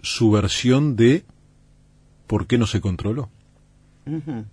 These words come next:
Speaker 1: ¿Por qué no se cumplió con el mandato constitucional de controlar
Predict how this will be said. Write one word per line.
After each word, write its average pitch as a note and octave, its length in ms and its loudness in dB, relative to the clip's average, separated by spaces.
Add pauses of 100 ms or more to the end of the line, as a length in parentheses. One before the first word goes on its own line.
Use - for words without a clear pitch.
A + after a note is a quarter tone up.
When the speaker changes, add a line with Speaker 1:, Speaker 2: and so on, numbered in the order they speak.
(280)
Speaker 1:
¿Por G#2 240 -2
qué B2+ 100 0
no D3 140 2
se A#2 120 -4
cumplió G#2 380 0
con G#2+ 120 0
el F#2+ 80 0
mandato F#2+ 420 -4
constitucional G2+ 760 -4
de A2 160 -2
controlar G2 800 -2